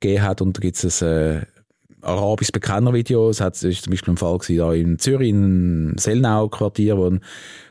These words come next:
orthodoxer Jude abgestochen worden ist von einem, ja, Terrorist. Das ist als Terror eingestuft worden. Am Tag darauf, glaub ich, ist ein, äh, arabisches Bekennervideo, äh, umgegangen und wo wir nicht verstanden haben, logischerweise, wir haben es reingeladen. Wir haben nachher können nachlesen, was der Mensch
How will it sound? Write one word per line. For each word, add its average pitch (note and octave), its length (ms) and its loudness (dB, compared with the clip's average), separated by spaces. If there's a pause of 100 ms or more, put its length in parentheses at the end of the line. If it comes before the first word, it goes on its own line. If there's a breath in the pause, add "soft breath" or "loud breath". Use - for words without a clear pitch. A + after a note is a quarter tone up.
orthodoxer G#2 500 0
Jude A#2 320 2
abgestochen G#2+ 560 0
worden G2+ 220 0
ist - 80 -8
von G2 200 0
einem, F#2+ 360 2 (420 loud breath)
ja, A#2 140 -2
Terrorist. G#2 340 -2
Das G2+ 100 -2
ist G2+ 80 -2
als F2 360 -2
Terror A#2+ 400 0
eingestuft A2+ 400 -2
worden. A#2 260 0 (320 loud breath)
Am - 240 -14 (160)
Tag G2 220 -2
darauf, - 400 -4
glaub F2 260 -2
ich, F#2+ 160 -2
ist F2+ 160 -2
ein, F2 80 2
äh, E2 320 0
arabisches F#2 480 -2
Bekennervideo, D#3 640 0
äh, B2 220 0
umgegangen A#2 560 0
und G#2 260 0 (240)
wo G3+ 140 0
wir G3 60 2
nicht F#3 140 0
verstanden C3 300 2
haben, A#2+ 80 4
logischerweise, A2+ 440 0
wir G#2 80 2
haben F2+ 60 2
es - 60 -4
reingeladen. A2 440 0 (420 loud breath)
Wir G#2 200 -4
haben A2+ 100 2
nachher A#2 180 0
können G#2+ 180 2
nachlesen, B2 440 2
was A#2 220 0
der G2+ 360 2 (580 soft breath)
Mensch A#2 560 0